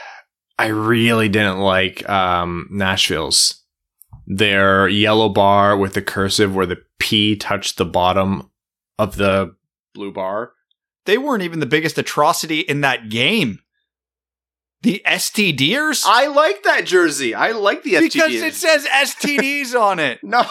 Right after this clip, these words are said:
Speaker 1: it doesn't act like,
Speaker 2: Oh.
Speaker 1: that's not how it reads to me.
Speaker 2: No, I have it. I have it. The San Jose L A outdoor game, both of them.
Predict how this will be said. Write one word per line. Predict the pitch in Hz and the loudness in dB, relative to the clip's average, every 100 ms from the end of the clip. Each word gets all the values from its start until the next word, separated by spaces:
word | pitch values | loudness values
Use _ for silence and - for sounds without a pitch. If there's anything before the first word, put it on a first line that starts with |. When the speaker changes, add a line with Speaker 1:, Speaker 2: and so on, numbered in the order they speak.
| - - | -6 -4
Speaker 1:
it | - - | -4 0
doesn't | 190 330 247 | 0 0 -2
act | 139 143 180 | 0 0 2
like, | 180 - | 2 4
Speaker 2:
Oh. | 196 202 160 - - | 4 6 2 -2 -4
Speaker 1:
that's | 180 240 | -4 0
not | 311 269 | 0 2
how | 294 | 2
it | 147 131 | 2 0
reads | 139 143 113 - | 0 0 0 -6
to | - | -10
me. | 101 82 - | -10 -10 -6
Speaker 2:
No, | 165 170 156 - _ 160 | 0 2 2 -4 _ -2
I | 143 | -2
have | 143 135 123 | 0 -2 -2
it. | 127 - - | -4 -6 -2
I | 131 | -2
have | 120 113 110 | 0 0 0
it. | 110 - _ | -2 -4 _
The | 107 135 | -6 -2
San | - 156 143 151 | 0 2 2 0
Jose | 151 123 123 120 123 - | -2 0 0 0 0 0
L | 120 117 | -2 0
A | 110 120 | 0 0
outdoor | 113 110 110 110 | -2 -6 -6 -6
game, | 110 120 113 104 | -4 -4 -4 -2
both | 117 107 - | -2 -2 -6
of | 98 95 | -10 -12
them. | 90 | -16